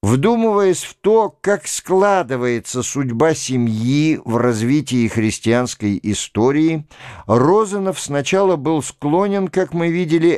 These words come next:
обвинять церковь, вообще историческое христианство в одностороннем уклоне в сторону аскетического, гнушения миром.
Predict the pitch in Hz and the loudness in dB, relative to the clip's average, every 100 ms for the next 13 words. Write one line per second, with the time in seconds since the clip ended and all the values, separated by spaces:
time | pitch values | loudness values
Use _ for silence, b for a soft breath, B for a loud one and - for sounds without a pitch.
0 | - 151 127 120 147 143 160 175 - - | 2 0 0 0 0 2 0 0 -4 -10
1 | - 156 156 139 - 160 - - B B | -2 2 2 0 -2 -2 -2 -10 B B
2 | B - 117 151 151 - - 175 190 151 | B 0 4 4 2 -2 -4 2 2 2
3 | - 139 - 151 170 160 170 - 151 143 | -2 -4 -2 0 0 0 -2 0 -2 -2
4 | 127 135 131 - 135 143 175 170 - 165 | 0 0 -2 -2 0 2 0 -4 -4 0
5 | 165 B B - 151 135 156 147 - 139 | 0 B B 0 0 0 -2 -4 -2 0
6 | 139 185 196 180 175 156 - 135 - 143 | 2 0 0 -2 -4 -4 -2 -2 -2 0
7 | 160 190 180 170 - - 160 175 170 160 | 2 2 0 -4 -8 -4 0 0 0 0
8 | 160 - 139 147 - - 147 - 208 185 | -2 0 0 0 -6 -12 -14 -4 -4 0
9 | 135 117 - - 87 80 - _ _ _ | 0 -2 -4 -4 -2 -2 -6 _ _ _
10 | - 104 156 165 160 - - 147 185 190 | -4 2 4 4 2 -2 -2 0 2 0
11 | 185 190 180 170 - _ _ _ 110 107 | 0 0 0 -2 -10 _ _ _ 0 2
12 | 104 92 85 82 76 | 2 0 -2 -4 -6